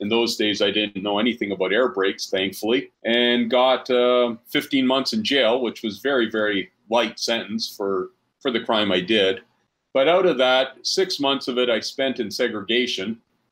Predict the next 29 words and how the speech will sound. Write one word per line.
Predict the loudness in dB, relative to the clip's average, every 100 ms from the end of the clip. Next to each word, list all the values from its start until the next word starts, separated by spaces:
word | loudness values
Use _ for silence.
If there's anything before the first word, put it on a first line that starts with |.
| _ _ -4
And | -2 2
there | 4 6 6 4 0 _ 0
I |
was | 0 0
reading | 0 2 0
the | 2
Bible | 2 2 2 0
every | 0 -2
day. | -2 0 2 2 -2 -6 _ _ _ _ _ -4
And | -2 0
there | 2 4 2 2 0 -6 _ _
a, | -2 0 2 2
uh, | 0 -2
Anglican | -2 -2 -2 -4 -4
priest | -2 -2 -2 -6 -10 -12
would | -8 -6
come | -4 -4
and | -2
visit | -4 -4 -6
me. | -10 -10 _ _ _
Or | 0
actually, | 0 0 0
he | 0
was | -2
a, | -2
more | 0 0
an | 0
Anglican | -2 -4 -12 -14
chaplain. | -6 -2 -2 -4 -10